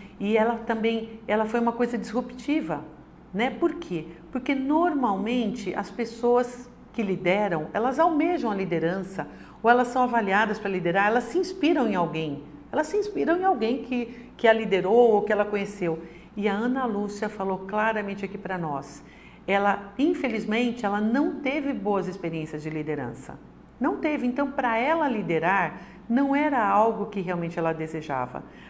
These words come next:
A liderança na cabeça da Ana Lúcia era associada, eram pessoas assim autoritárias, pessoas impositivas. E isso de longe não,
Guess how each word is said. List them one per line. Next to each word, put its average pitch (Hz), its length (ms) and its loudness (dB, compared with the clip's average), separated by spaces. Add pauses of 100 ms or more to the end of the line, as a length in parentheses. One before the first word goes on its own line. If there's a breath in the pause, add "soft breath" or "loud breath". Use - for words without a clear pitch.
A 190 80 6
liderança 214 720 0
na 180 100 -2
cabeça 165 400 -4
da 160 120 -4
Ana 147 140 -4
Lúcia 196 540 -4 (320 loud breath)
era 202 200 2
associada, 196 840 0 (240 loud breath)
eram 196 180 -2
pessoas 202 440 -2
assim 196 200 -4
autoritárias, 180 920 -2
pessoas 185 380 -6
impositivas. 185 880 -4 (280 loud breath)
E 302 140 2
isso 339 200 -2
de 302 140 2
longe 311 600 2
não, 208 260 -4